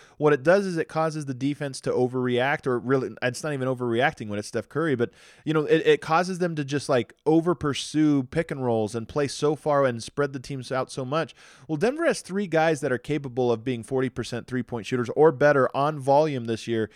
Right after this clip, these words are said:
in Barton, Harris, and Murray. And so when the three of them, they didn't, I didn't, I don't think they shot the ball necessarily great on these shots that I'm thinking of, these quick,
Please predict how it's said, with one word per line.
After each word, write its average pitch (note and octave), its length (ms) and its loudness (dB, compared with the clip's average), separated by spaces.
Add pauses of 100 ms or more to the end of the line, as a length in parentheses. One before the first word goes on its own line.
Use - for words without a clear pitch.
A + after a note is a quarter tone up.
(180)
in A#2+ 200 -6
Barton, B2 340 2
Harris, B2 380 -2
and A2 120 -8
Murray. C3 380 -2 (400)
And C#3+ 220 -2
so D3 240 4
when C#3+ 260 2
the C#3 120 -2
three G3+ 260 0
of G#3 60 4
them, F#3+ 100 -6
they E3 100 0
didn't, G#3+ 260 -4 (400)
I D3+ 80 2
didn't, G3+ 260 0
I F3 60 2
don't G#3+ 140 -2
think A3 120 -8
they E3 80 0
shot - 440 -2
the F3 60 -4
ball D#3+ 180 2
necessarily D#3+ 580 -2
great A#2 400 0
on C3 220 -2
these C3+ 160 0
shots C#3+ 340 -4
that C3+ 140 -6
I'm A2+ 100 -6
thinking D3+ 360 -8
of, D3+ 80 -6
these A#2 180 -2
quick, - 480 0